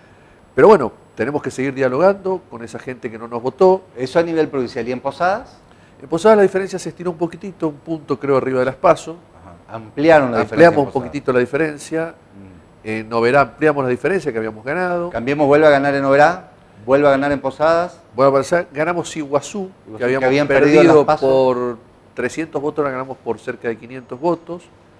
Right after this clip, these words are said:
Speaker 1: Eh, vamos a tener una presencia muy fuerte en el Consejo Deliberante de Iguazú. En fin,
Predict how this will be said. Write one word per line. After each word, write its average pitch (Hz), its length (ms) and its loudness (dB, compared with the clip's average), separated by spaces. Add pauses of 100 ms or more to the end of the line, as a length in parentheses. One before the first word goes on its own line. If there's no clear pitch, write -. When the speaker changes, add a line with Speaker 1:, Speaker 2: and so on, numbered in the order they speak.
(460)
Speaker 1:
Eh, 101 100 -12
vamos 110 180 -6
a - 20 -10
tener 117 140 -14
una 117 100 -4
presencia 117 400 -12
muy 117 160 -12
fuerte 127 360 -4
en 113 60 -8
el 104 40 -10
Consejo 110 400 -12
Deliberante 107 600 -6
de 101 60 -10
Iguazú. 104 460 -10 (680)
En - 80 -18
fin, 208 200 -6